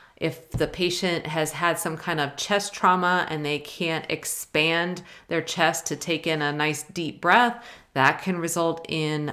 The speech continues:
uh, respiratory acidosis. Also, if a patient has had too many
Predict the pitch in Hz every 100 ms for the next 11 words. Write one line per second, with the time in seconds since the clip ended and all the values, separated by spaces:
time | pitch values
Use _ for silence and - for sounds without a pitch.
0 | - 156 143 156 151 160 170 151 - 147
1 | - 170 220 226 247 240 - - - -
2 | - 196 208 220 185 147 190 170 185 165
3 | 147 - 156 156 - - - 190 180 170
4 | 170 165